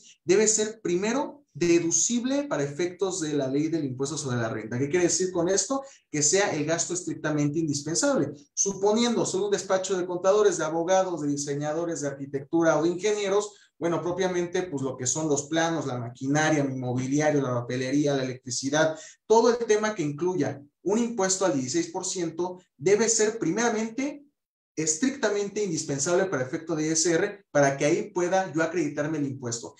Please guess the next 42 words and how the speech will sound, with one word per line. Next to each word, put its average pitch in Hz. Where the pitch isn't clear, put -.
En 139
estos 180
casos, 214
hablando 160
directamente 147
de 147
la 127
tasa 151
al 131
dieciséis 131
por 131
ciento. 98
Mi 127
querido 208
Marco, 220
no 165
sé 156
si -
tengas 170
alguna 165
duda. 208
Ahorita 185
vamos 214
a 190
seguir 170
con 196
el 143
tema 180
de 160
las 139
dudas 180
porque 143
vemos 151
que 147
tenemos, 139
este, 120
algunas 147
interacciones. 143
Agradecemos 139
mucho. 180
Por 135
favor, 156